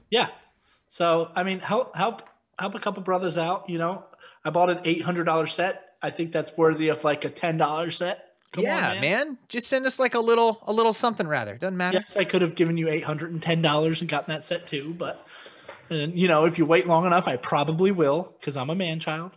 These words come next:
Speaker 1: But,
Speaker 2: Yeah,
Speaker 1: um,
Speaker 2: that's it.
Speaker 1: but
Speaker 2: You
Speaker 1: yeah.
Speaker 2: know what? That, you know, becoming an adult just gives you access to adult money. You're still an
Speaker 1: <laughs>
Speaker 2: inner child.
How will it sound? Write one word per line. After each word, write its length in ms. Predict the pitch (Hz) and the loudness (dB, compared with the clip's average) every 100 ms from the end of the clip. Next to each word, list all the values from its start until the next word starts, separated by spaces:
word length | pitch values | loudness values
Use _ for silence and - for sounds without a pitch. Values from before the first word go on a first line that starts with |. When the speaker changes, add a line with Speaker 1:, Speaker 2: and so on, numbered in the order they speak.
| _ | _
Speaker 1:
But, 260 | - 151 147 - | -2 -2 0 0
Speaker 2:
Yeah, 160 | 147 | 0
Speaker 1:
um, 180 | 143 160 - - | -2 -10 -14 -14
Speaker 2:
that's 200 | 107 - | -12 -10
it. 40 | |
Speaker 1:
but 100 | 185 | -10
Speaker 2:
You 60 | 127 | -8
Speaker 1:
yeah. 60 | 143 | -6
Speaker 2:
know 100 | 139 | -4
what? 260 | 165 - _ _ _ _ - | -4 -6 _ _ _ _ -2
That, 220 | 165 156 | -2 0
you 80 | 160 | 2
know, 220 | 185 160 | 2 2
becoming 580 | 165 151 180 226 262 233 | -6 -2 0 0 0 2
an 80 | |
adult 400 | 175 139 147 156 | 2 2 2 0
just 180 | 135 143 | -6 -6
gives 200 | 156 131 | -6 -4
you 80 | 135 | -2
access 360 | 123 123 127 - | -2 -4 -8 -8
to 120 | 123 | -10
adult 400 | 101 117 117 104 | -4 0 0 -2
money. 320 | 95 82 - _ _ _ - _ _ _ _ - - | -12 -14 -18 _ _ _ -20 _ _ _ _ -14 -6
You're 160 | 131 151 | 0 0
still 300 | - 240 247 | 2 4 4
an 100 | 165 | 4
Speaker 1:
<laughs> 120 | 151 | 2
Speaker 2:
inner 140 | 170 143 | 0 2
child. 560 | - 147 123 90 - | 0 0 0 -4 -10